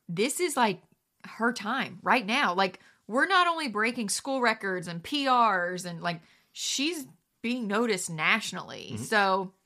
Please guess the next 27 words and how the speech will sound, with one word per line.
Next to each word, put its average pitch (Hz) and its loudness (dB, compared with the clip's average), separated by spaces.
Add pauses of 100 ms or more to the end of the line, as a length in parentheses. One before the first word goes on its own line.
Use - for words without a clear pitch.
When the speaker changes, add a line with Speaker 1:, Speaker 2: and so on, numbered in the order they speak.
(220)
Speaker 2:
And 120 -4
this 151 2
is 120 0
juxtaposed 113 -4
with 95 -4
Joyce 98 -6
Camelli, 127 -2
who's 104 -6
a 92 -8
national 90 -4
champion 90 -10
already. 92 -6
And 240 -4
Speaker 1:
Correct. 220 2
Speaker 2:
they're 180 4
obviously 170 2
competing 147 -2
in 123 0
different, 139 -4 (180)
you 135 -6
know, 101 -2
events, 135 0
but 127 0
they're 123 -2
still 131 -2
distance 110 -6
runners. 98 -8